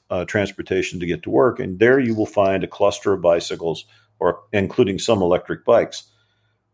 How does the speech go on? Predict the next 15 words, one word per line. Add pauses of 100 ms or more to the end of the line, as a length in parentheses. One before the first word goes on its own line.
(120)
So
that (120)
stigma, (760)
uh,
I
don't
want
to, (140)
people
think
I'm
poor,
I'm
not
gonna